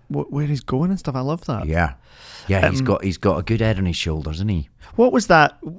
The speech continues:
Speaker 1: Were you like that when you were starting out? Did you have a
Speaker 2: No.
Speaker 1: clear idea what you wanted to do?
Speaker 2: <laughs> Oh, I had a clear idea what I wanted to, to, well, I had a, I always knew I wanted to be an actor.
Speaker 1: Right. From very young?
Speaker 2: From ludicrously young.
Speaker 1: Right, okay.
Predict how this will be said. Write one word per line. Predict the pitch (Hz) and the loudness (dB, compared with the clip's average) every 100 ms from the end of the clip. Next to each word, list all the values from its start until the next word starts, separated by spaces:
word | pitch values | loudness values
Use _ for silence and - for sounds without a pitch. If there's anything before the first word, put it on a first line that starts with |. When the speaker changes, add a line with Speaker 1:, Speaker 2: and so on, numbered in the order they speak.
| - | -10
Speaker 1:
Were | 170 151 | 2 4
you | 147 196 | 6 6
like | 202 180 135 | 8 6 4
that | 139 131 | 2 2
when | 127 127 | 0 2
you | 123 | 2
were | 120 117 - _ | 2 0 -4 _
starting | - - 127 127 120 | -4 0 2 0 2
out? | 131 123 | 2 2
Did | |
you | - 123 | 0 0
have | 135 123 | 2 0
a | |
Speaker 2:
No. | - | -2
Speaker 1:
clear | - 143 151 | 0 2 4
idea | 147 156 175 | 4 2 2
what | 170 | 2
you | |
wanted | 135 143 82 127 | 2 4 2 2
to | 202 254 110 - | 0 0 -6 -6
do? | 123 - 147 | -8 -8 -10
Speaker 2:
<laughs> | 165 | 2
Oh, | 143 | 6
I | 147 | 6
had | |
a | 139 | 6
clear | 214 233 | 6 6
idea | 202 | 6
what | 196 | 6
I | 151 | 6
wanted | 156 120 117 87 - - | 2 0 -2 -2 -8 -2
to, | 113 | -2
to, | - - - - - - | -4 -16 -20 -20 -18 4
well, | 190 92 - - - - 131 | 6 6 -2 -18 -18 -10 -2
I | 127 113 | 2 2
had | 95 | 2
a, | 107 - | -2 -2
I | 123 131 | 4 6
always | 196 127 | 6 6
knew | 110 | 4
I | 110 | 4
wanted | 110 | 2
to | 87 | 0
be | 90 | 2
an | |
actor. | 123 101 - 65 - _ | 2 2 -4 -8 -10 _
Speaker 1:
Right. | 143 117 - - _ - | 2 2 -2 -12 _ 2
From | 170 151 123 | 4 4 4
very | 127 156 | 4 6
young? | 180 120 104 | 4 2 -2
Speaker 2:
From | - 98 92 90 - _ _ | -4 0 2 0 -4 _ _
ludicrously | 98 95 98 104 90 - 76 - 69 | -2 0 2 2 2 -2 -4 -6 -8
young. | 64 73 - | -8 -8 -4
Speaker 1:
Right, | 135 120 110 | -2 -2 -2
okay. | 127 | -2